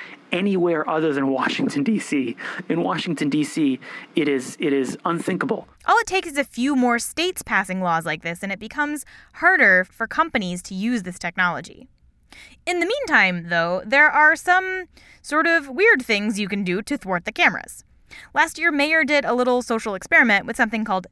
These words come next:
Speaker 2: Dazzle, which is basically anti-facial recognition face paint.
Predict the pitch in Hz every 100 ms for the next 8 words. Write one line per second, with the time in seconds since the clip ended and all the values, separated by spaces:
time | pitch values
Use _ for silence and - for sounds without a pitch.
0 | 175 196 196 175 - _ 269 277 320 240
1 | 339 320 294 262 262 220 240 247 247 220
2 | 220 214 202 202 208 185 - 185 233 226
3 | 185 - -